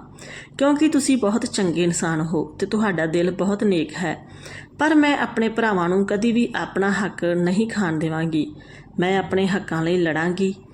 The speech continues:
ਉਹਨਾਂ 'ਤੇ ਮੁਕੱਦਮਾ ਕਰਾਂਗੀ ਤੇ ਆਪਣਾ ਹੱਕ ਲੈ ਕੇ ਰਹਾਂਗੀ।" ਮੈਂ ਕਿਹਾ, "ਮੈਨੂੰ ਕੁਝ ਨਹੀਂ ਚਾਹੀਦਾ, ਮਿਹਨਤ ਕਰ ਰਿਹਾ ਹਾਂ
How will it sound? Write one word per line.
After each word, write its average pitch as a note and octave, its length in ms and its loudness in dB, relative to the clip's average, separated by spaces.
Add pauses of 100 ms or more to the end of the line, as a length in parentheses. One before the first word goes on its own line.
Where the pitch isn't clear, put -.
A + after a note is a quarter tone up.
(300)
ਉਹਨਾਂ C4+ 240 4
'ਤੇ C4 160 2
ਮੁਕੱਦਮਾ G3 480 2
ਕਰਾਂਗੀ D#3+ 580 -2 (220)
ਤੇ - 80 -2
ਆਪਣਾ G#3 340 0
ਹੱਕ G#3+ 320 -2
ਲੈ F3 300 2
ਕੇ B3 200 0
ਰਹਾਂਗੀ।" D#3+ 560 -2 (520)
ਮੈਂ E3 160 0
ਕਿਹਾ, E3 400 -2 (180)
"ਮੈਨੂੰ A#3+ 300 4
ਕੁਝ G3+ 260 0
ਨਹੀਂ B3 140 4
ਚਾਹੀਦਾ, E3+ 640 -2 (280)
ਮਿਹਨਤ B3 400 4
ਕਰ F#3 220 0
ਰਿਹਾ E3 260 0
ਹਾਂ F#3 240 0